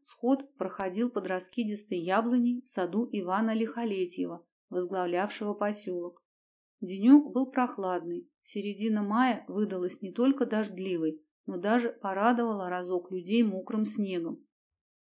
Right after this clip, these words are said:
Поэтому хозяин дома предложил всем желающим согреться собственноручно приготовленным глинтвейном.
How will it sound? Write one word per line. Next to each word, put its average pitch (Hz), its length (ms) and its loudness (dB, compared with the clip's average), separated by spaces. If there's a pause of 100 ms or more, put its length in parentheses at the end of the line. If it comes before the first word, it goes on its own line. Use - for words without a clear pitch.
(200)
Поэтому 208 560 0
хозяин 190 580 -4
дома 240 400 4
предложил 196 580 -4
всем 190 320 -8
желающим 196 720 -2
согреться 202 680 -4
собственноручно 190 1000 -4
приготовленным 202 880 -2
глинтвейном. 180 800 -2